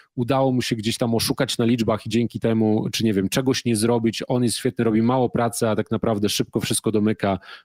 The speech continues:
bo umie gdzieś tam zachachmęcić”? Czy ludzie na przykład plotkują o tym, „Wow, jestem pod wrażeniem Oli, ona ma taką spójność, klient pro-, klient generalnie tutaj, nie wiem, wydarł się na nią, ona, ona stabilnie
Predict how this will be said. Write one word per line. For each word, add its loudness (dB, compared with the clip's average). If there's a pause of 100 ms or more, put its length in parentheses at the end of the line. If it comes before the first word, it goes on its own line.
bo 0
umie 2
gdzieś -2
tam 0
zachachmęcić”? -2 (360)
Czy 0
ludzie 2
na 0
przykład -4 (100)
plotkują 2
o 0
tym, 0
„Wow, 4
jestem 0
pod 0
wrażeniem 0
Oli, 2
ona 2
ma 2
taką 0
spójność, 0 (280)
klient 0
pro-, 0
klient 2
generalnie 2
tutaj, 0
nie 2
wiem, 2
wydarł 2
się -2
na 2
nią, 2
ona, 0 (380)
ona 0
stabilnie 0